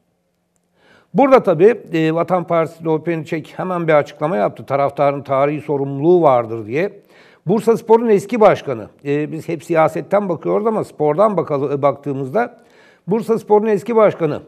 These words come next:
e, Emin Adanur, e, çıktı,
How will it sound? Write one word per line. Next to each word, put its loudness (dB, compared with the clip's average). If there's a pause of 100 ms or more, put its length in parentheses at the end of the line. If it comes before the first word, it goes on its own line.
(220)
e, 0 (1000)
Emin -2
Adanur, 2 (140)
e, -4
çıktı, -6